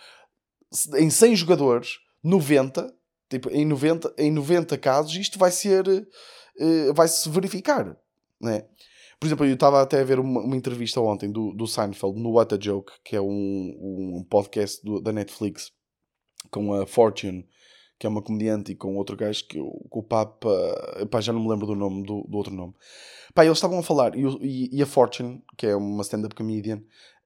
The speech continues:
eh, o Seinfeld perguntou-lhe há quanto tempo é que ela fazia stand-up, e ela disse, eh, treze anos, e o Seinfeld disse que ela ainda era um cachorrinho da comédia, que ainda estava a começar.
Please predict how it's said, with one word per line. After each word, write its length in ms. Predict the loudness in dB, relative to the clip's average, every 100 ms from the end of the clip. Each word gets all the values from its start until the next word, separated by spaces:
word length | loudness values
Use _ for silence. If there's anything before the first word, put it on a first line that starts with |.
| 0
eh, 460 | 4 6 6 6 4
o 120 | -2
Seinfeld 400 | 0 -2 -2 -6
perguntou-lhe 340 | -4 -2 0 0
há 20 |
quanto 260 | -2 -6 -2
tempo 220 | -2 -2
é 60 |
que 80 | -2
ela 140 | 0 -2
fazia 420 | -4 -2 0 0
stand-up, 580 | 0 -2 0 -2 -6 -10
e 140 | 2 4
ela 180 | 6
disse, 400 | 2 -2 -6 -10 -14 -20 -20 -18 -16 -8 -2
eh, 220 | 0 0
treze 480 | 2 4 4 2 -2
anos, 400 | -2 -4 -14 -20 _ -20 -14 -4
e 160 | 0
o 40 | 2
Seinfeld 460 | 2 2 0 -4
disse 180 | -4 -4
que 80 | 2
ela 140 | 4
ainda 180 | 4 0
era 280 | 2 2 2
um 60 | 0
cachorrinho 600 | -2 0 -2 -2 -2 -2
da 80 | -2
comédia, 460 | -2 -4 -2 -6
que 140 | -4 -2
ainda 80 |
estava 260 | 0 0 0
a 40 |
começar. 600 | -4 -4 -4 -6 -8 -10